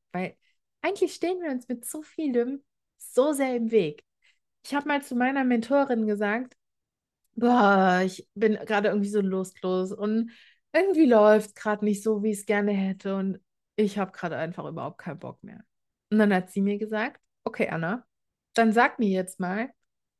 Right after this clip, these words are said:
wie würde denn dein Alltag jetzt aussehen, wenn du sagen würdest,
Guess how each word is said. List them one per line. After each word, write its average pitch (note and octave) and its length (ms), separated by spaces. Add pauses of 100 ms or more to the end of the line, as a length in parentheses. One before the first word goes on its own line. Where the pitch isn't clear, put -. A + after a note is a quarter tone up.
(120)
wie F4 240
würde C4 280
denn A3 160
dein G#3+ 180
Alltag A3+ 440
jetzt F#3+ 300
aussehen, F#3 680 (1300)
wenn G#3+ 200
du C4 100
sagen G3 360
würdest, F#3+ 480